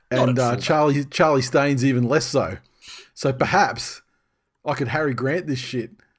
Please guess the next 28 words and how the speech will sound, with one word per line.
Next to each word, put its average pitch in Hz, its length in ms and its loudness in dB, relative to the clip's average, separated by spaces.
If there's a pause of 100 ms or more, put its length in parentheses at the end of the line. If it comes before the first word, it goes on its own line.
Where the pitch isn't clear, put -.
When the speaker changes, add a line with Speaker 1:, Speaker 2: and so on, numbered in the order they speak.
(120)
Speaker 1:
<laughs> - 340 -18
Speaker 2:
and, 135 300 -2
uh, 135 160 0 (260)
and 127 160 -2
boomerang 160 440 2
myself 139 480 0
back 143 360 -2 (380)
<laughs> - 360 -20
to 175 180 4
where 147 240 2
it 143 80 0
all 147 160 0
started. 139 540 -4
Speaker 1:
Nothing 135 680 -4
Speaker 2:
And, 147 140 2
Speaker 1:
would 135 100 0
Speaker 2:
uh, 135 160 0
Speaker 1:
surprise 117 420 -6
Speaker 2:
get 165 140 4
Speaker 1:
me. 156 60 -2
Speaker 2:
more 165 180 2
money 160 480 2
and 165 180 0
cement 151 320 -2
a - 20 0
first 139 300 0
grade 147 220 0
position 139 600 -4